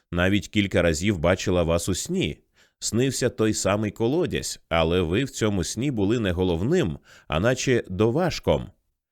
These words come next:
Сам сон не мав якогось глибокого змісту, але я страшно розхвилювалася. А після того, як і слід було сподіватися,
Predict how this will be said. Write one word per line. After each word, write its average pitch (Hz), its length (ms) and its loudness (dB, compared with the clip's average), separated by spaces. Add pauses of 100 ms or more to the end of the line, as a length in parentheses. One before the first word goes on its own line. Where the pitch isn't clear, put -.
(280)
Сам 95 280 0
сон 170 280 2
не 117 120 2
мав 117 200 2
якогось 107 540 2
глибокого 98 640 2
змісту, 123 580 -4 (120)
але 78 300 2
я 92 240 2
страшно 92 480 0
розхвилювалася. 120 880 -2 (540)
А 71 120 -2
після 85 320 0
того, 113 300 2
як 87 320 2
і 104 100 0
слід 95 340 0
було 85 300 0
сподіватися, 160 840 0